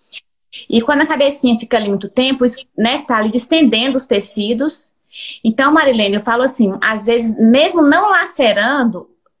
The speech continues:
é, essa distensão da cabecinha do bebê, isso pode causar,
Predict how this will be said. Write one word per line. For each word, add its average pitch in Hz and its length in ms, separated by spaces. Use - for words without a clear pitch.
é, 104 240
essa 349 280
distensão 262 880
da 214 80
cabecinha 190 540
do 170 80
bebê, 180 600
isso 320 480
pode 233 720
causar, 220 640